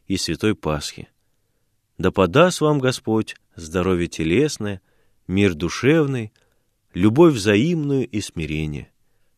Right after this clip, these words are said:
Да воскреснет Господь в душах ваших,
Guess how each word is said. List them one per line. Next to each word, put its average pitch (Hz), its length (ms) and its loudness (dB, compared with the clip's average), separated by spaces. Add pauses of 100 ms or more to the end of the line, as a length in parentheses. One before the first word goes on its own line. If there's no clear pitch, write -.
(240)
Да 98 160 2
воскреснет 147 680 2
Господь 123 540 -2
в 85 140 -12
душах 123 480 -2
ваших, 92 560 -4